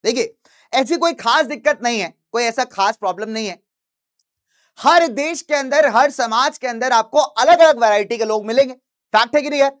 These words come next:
अगर हम बात करें भारत की, अगर हम बात करें इंडिया की, तो इंडिया में आप देखो भांति-भांति के लोग रहते हैं, है कि नहीं?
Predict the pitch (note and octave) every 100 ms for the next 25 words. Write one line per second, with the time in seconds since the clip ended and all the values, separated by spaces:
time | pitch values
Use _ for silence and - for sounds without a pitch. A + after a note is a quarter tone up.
0 | _ - A#3 D#4 C#4 A#3 C#4+ - D#4 B3+
1 | G#3 C4 G#3+ G#3+ A#3+ A3+ - - A3+ G3
2 | G3+ G3 A#2+ _ _ - C#4 C4 D4+ D4+
3 | C#4+ A#3 C4 C4 C4+ G#3 B3 C#4+ A3+ A#3
4 | A#3+ A#3+ A#3 A3 A3+ G#3+ G#3 G#3 F#3+ F3+
5 | G#3+ B3